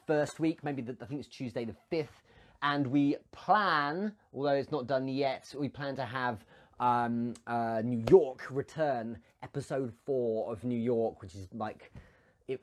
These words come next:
I loved it there. It was such a great event last year. Uh, so, uh, New York run by, uh, Alison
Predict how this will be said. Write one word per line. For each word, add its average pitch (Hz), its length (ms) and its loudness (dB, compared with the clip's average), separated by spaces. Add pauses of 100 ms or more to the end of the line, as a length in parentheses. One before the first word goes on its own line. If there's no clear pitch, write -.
(120)
I 123 120 -4
loved 123 360 0
it 101 140 -4
there. 107 300 -4
It 117 40 -4
was 117 120 -8
such 131 220 -6
a 127 40 -2
great 120 320 0
event 123 320 -2
last 104 300 -4
year. 110 240 -2
Uh, 120 160 0
so, 127 180 -2
uh, 120 260 -2
New 139 160 0
York 139 240 2
run 131 360 0
by, 123 420 4
uh, 120 200 0 (100)
Alison 113 640 -2